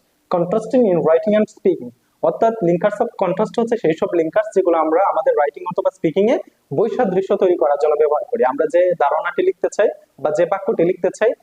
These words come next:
সেই বাক্যটির সাথে ভিন্নতা আনার জন্য যে লিঙ্কার্স গুলো ব্যবহার করি, সেগুলোই হচ্ছে linkers of contrast। Look at the whiteboard, I have written down some common linkers of contrast here।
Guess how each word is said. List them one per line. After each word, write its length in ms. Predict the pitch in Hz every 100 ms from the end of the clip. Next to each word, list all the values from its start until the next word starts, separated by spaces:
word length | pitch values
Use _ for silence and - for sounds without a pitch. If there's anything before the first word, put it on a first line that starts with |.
| _ -
সেই 180 | 196
বাক্যটির 460 | 180 202 202 240 226
সাথে 160 | 208 170
ভিন্নতা 460 | 156 175 196 202 208
আনার 220 | 170 180 185
জন্য 140 | 202 202
যে 60 | 202
লিঙ্কার্স 380 | 196 - 175 -
গুলো 120 | 196
ব্যবহার 300 | 185 196 208
করি, 160 | 202 208
সেগুলোই 380 | 208 151 160 190
হচ্ছে 180 | 214 -
linkers 400 | 196 147 190 190
of 120 | 269 - - _ -
contrast। 380 | 175 - 127 -
Look 180 | 165 165
at 100 | 202 196
the 60 | 175
whiteboard, 300 | 165 185 226
I 100 | 170
have 100 | -
written 220 | 175 185 185
down 120 | 196 196
some 140 | 160 160
common 240 | 170 170 285 403 _ _ _ _
linkers 420 | 156 185 190 - -
of 80 | -
contrast 340 | 165 147 190 196 -
here। 260 | 147 139